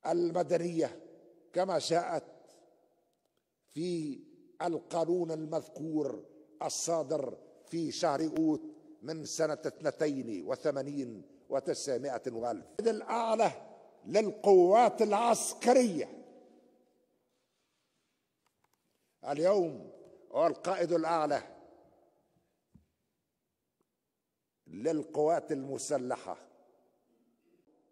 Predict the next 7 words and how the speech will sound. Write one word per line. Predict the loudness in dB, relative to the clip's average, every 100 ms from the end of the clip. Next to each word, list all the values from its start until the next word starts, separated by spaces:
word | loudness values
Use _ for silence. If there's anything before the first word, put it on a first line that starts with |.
| _ _ _ _ _ _ _ _ _ _ -2 -2 -2 0
أنتم | 0 2 -4 -2 -2 -2 -6 -14 -20 -20 _ _ _ _ _ _ _ _ -2
على | 2 2
أمانة | 2 0 2 0 0 -2
الشعب | -4 0 0 0 -4 -8 -20 _ _ _
ولا | 2 4 6 4
تحقيق | 2 -2 -4 -6 -6 0
الأمن، | 0 2 -2 -2 -8 -10 -16